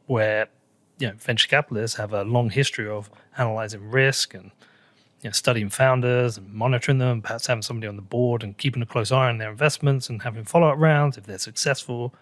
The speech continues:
et cetera, et cetera. That risk is now, in some ways, the V C's taking the very, very, very early bet. And then we've got this kind of, pr-, that's like a pre-, almost like a pre-seed stage, really.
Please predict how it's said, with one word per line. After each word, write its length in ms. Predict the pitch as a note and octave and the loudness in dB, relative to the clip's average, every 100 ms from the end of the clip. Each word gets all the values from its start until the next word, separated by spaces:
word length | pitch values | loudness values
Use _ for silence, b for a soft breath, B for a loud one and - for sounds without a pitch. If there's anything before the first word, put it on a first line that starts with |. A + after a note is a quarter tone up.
| b b b | b b b
et 60 | - | -6
cetera, 260 | B2 - | -6 -6
et 80 | A2+ | -2
cetera. 480 | - F#3 - A#2 C3 - _ _ _ _ _ _ _ _ _ _ _ - | 0 2 2 0 0 -6 _ _ _ _ _ _ _ _ _ _ _ -2
That 240 | C#3 C3+ - | 0 0 4
risk 320 | D3 C#3 - | 4 4 -2
is 100 | A#2 | 0
now, 460 | B2 A#2 A2 A#2 - _ _ _ _ _ _ _ _ _ _ | 2 2 0 -4 -8 _ _ _ _ _ _ _ _ _ _
in 120 | C3 | -2
some 260 | - E3+ F3+ | 4 6 6
ways, 260 | A#2 A2+ - | 4 -2 -6
the 80 | A#2+ | -2
V 160 | C3 | 2
C's 300 | D3 - C3+ | 2 2 -2
taking 240 | - B2 A#2 | -2 -4 -4
the 80 | |
very, 420 | A2 A2+ C#3 E3 C#3+ | -4 2 4 4 0
very, 480 | B2 C3+ B2+ B2 | 2 2 2 0
very 480 | A2+ A2+ A#2 A2+ A2+ | -2 0 -2 -2 -2
early 280 | A2 G#2+ A2 | 0 -2 -4
bet. 280 | A2 G2+ - _ _ _ _ _ _ _ _ _ _ _ | -6 -6 -6 _ _ _ _ _ _ _ _ _ _ _
And 120 | C3 | 2
then 100 | B2 | 4
we've 100 | B2+ | 4
got 160 | A2+ B2+ | 0 -4
this 120 | C3 | -2
kind 180 | - A#2+ | -2 -2
of, 140 | A2 - _ _ _ _ _ _ | -4 -8 _ _ _ _ _ _
pr-, 240 | - - A3 | -18 -16 -4
that's 280 | D3 C3 - | 0 2 4
like 180 | C3+ - | 2 0
a 40 | |
pre-, 400 | - - F3 D#3 - | -4 0 4 6 6
almost 300 | E3+ F#3 E3+ | 6 8 6
like 120 | C3 | 2
a 40 | A2+ | -4
pre-seed 600 | - - B2+ A#2+ - A2+ | -10 -6 -4 -2 -6 -8
stage, 360 | - - - - | -10 -14 -16 -12
really. 300 | G2+ A2 | -12 -12